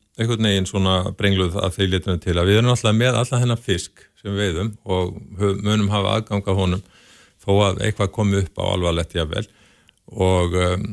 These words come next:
það má vera mjög alvarlegt að, að fiskveiðarnar, eh, bregðist. Nú, eh, varðandi að hvernig við ætlum raunverulega að, að tryggja fæðuöryggi, þá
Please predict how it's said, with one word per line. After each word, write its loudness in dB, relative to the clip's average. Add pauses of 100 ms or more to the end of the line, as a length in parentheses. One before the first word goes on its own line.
(160)
það 0
má 4
vera 2
mjög 4
alvarlegt -2
að, -4
að -4
fiskveiðarnar, -4
eh, -10
bregðist. 0
Nú, 2
eh, -4
varðandi 2
að 0 (220)
hvernig 0
við 4
ætlum -2
raunverulega 0
að, 2 (720)
að -2
tryggja 0
fæðuöryggi, 0
þá -4